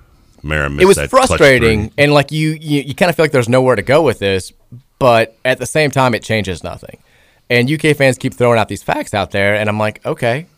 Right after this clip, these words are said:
Speaker 2: cool." At the end of the day, you're still the first program in twenty years to have your men's and women's team lose to a double-digit seed in the first round of both tournaments. That's
Speaker 1: I mean, just tell 'em the, tell 'em the truth, saying that's congratulations, yet you still couldn't outscore Saint Peter's.
Speaker 2: Like,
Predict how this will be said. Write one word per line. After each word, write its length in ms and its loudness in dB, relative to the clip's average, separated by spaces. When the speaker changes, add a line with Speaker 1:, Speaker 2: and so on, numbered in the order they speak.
Speaker 2:
cool." 320 -2
At 80 -8
the 80 0
end 100 2
of 40 -2
the 80 -2
day, 100 2
you're 140 -2
still 220 -4
the 80 -6
first 240 -2
program 320 0
in 60 -2
twenty 240 -4
years 240 -2
to 60 -6
have 140 -2
your 80 -2
men's 200 -2
and 80 -4
women's 220 -4
team 200 -4
lose 200 -4
to 160 -4
a 60 0
double-digit 540 -4
seed 320 -4
in 140 -8
the 60 -6
first 240 -6
round 140 -2
of 60 -6
both 160 -4
tournaments. 420 -10
That's 420 -8
Speaker 1:
I 80 -4
mean, 160 0
just 240 -6
tell 160 -2
'em 60 0
the, 100 -6
tell 220 -4
'em 40 0
the 60 0
truth, 360 -4
saying 200 -2
that's 300 -4
congratulations, 800 0
yet 120 -4
you 80 -8
still 220 -2
couldn't 260 0
outscore 360 -2
Saint 200 -4
Peter's. 460 -10
Speaker 2:
Like, 100 -4